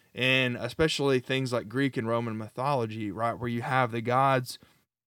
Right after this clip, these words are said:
are honestly kind of terrible. Like, they're not, they're not good people. They're not good gods. They're not loving gods. They don't really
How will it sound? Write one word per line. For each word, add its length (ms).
are 160
honestly 480
kind 320
of 120
terrible. 580
Like, 160
they're 140
not, 340
they're 140
not 300
good 360
people. 460
They're 100
not 360
good 280
gods. 400
They're 140
not 240
loving 420
gods. 460
They 100
don't 240
really 440